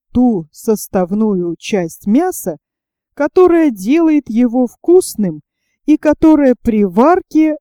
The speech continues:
растворяется в воде. Но не только в супе во всем, что мы едим,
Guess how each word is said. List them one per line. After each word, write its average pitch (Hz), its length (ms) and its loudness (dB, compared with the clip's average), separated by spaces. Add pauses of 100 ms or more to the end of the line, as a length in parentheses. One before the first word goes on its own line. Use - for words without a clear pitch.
(120)
растворяется 226 1600 -2 (240)
в 180 220 -8
воде. 170 520 -2 (1160)
Но 214 260 2
не 285 160 4
только 320 460 0
в - 60 -12
супе 330 420 2
во 190 180 0
всем, 175 400 -2
что - 240 -6
мы 196 120 -2
едим, 202 480 -4